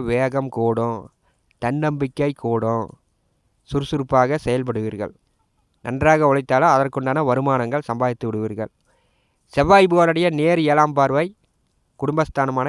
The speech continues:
இரண்டாம் வீட்டிற்கு மேல் விழுகிறது. பேச்சால் சிறு குறு வியாபாரம் செய்து கொண்டிருப்பவர்கள் பேச்சால் வியாபாரத்தை பெருக்கிக் கொள்ளலாம். பேச்சால்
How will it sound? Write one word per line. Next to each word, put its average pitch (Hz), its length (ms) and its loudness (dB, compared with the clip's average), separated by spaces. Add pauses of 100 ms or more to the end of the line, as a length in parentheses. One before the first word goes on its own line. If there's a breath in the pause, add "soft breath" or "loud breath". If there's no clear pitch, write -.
(100)
இரண்டாம் 147 320 0
வீட்டிற்கு 123 320 -6
மேல் 139 180 -2
விழுகிறது. 113 400 -4 (760)
பேச்சால் 165 540 4 (960)
சிறு 170 320 4
குறு 160 200 4 (140)
வியாபாரம் 151 460 4
செய்து 131 180 -4
கொண்டிருப்பவர்கள் 123 580 -4 (420)
பேச்சால் 156 540 2 (260)
வியாபாரத்தை 139 720 2
பெருக்கிக் 123 400 -6
கொள்ளலாம். 113 320 -4 (1200)
பேச்சால் 165 540 4